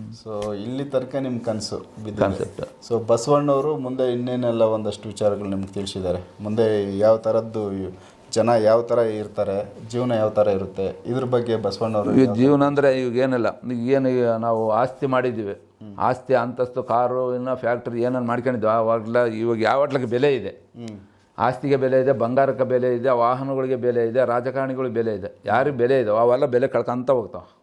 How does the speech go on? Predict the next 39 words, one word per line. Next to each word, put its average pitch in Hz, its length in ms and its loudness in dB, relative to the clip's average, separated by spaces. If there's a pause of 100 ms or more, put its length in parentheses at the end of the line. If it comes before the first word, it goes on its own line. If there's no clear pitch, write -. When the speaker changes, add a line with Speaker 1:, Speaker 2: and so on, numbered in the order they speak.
(100)
Speaker 1:
ಹ್ಮ್, 107 280 -16
ಹ್ಮ್, 101 320 -18
ಹ್ಮ್. 95 400 -14
Speaker 2:
ಮುಂದೆ. 110 480 -2 (200)
Speaker 1:
ಓಕೆ. 95 220 -12
Speaker 2:
ಅದು 127 200 4
ಆದ್ಮೇಲೆ 143 360 4
ಸತ್ಯಯುಗದಲ್ಲಿ 156 640 2
ಯಾವಟ್ಲಕ್ಕೆ 147 480 2
ಬೆಲೆ 131 160 -2
ಇರಂಗಿಲ್ಲ, 117 260 -2
ಯಾವ 170 240 2
ಇರಂಗಿಲ್ಲ, 175 300 0
ವಸ್ತುಗಳೇ 147 520 2
ಇರಂಗಿಲ್ಲ 131 320 0
ಅವಾಗ. 85 140 -8
Speaker 1:
ಹ್ಮ್. 107 440 -20 (1600)
Speaker 2:
ಯಾವ 139 240 4
ಧರ್ಮವಾಗಿರ್ತಾರೆ, 139 800 2
ಸತ್ಯವಂತರಾಗಿರ್ತಾರೆ, 135 920 0
ಅವ್ರು 131 180 0
ಈ 127 260 -4
ಕೊನೆ 131 320 0
ಇದೆ 139 220 0
ಕಲಿಯುಗದಲ್ಲಿ 139 520 -2
ಕೊನೆಯಲ್ಲೇ 139 440 2
ಗೊತ್ತಾಗ್ಬಿಡ್ತದೆ 110 720 -2
ಇವರೆಲ್ಲ 127 380 2
ಬೆಲೆ 123 300 2
ಇರ್ತದೆ 101 280 -6
ನಮಗೆ. 98 200 -12
Speaker 1:
ಹ್ಮ್, - 500 -20
ಹ್ಮ್. 87 480 -18
Speaker 2:
ಒಳ್ಳೆಯವ್ರು 131 280 4
ಯಾರು 131 120 4
ಇರ್ತಾರೆ 139 220 2
ಅವರಿಗೆಲ್ಲ 127 300 2
ಬೆಲೆ 120 220 0
ಬರುತ್ತೆ. 107 360 -4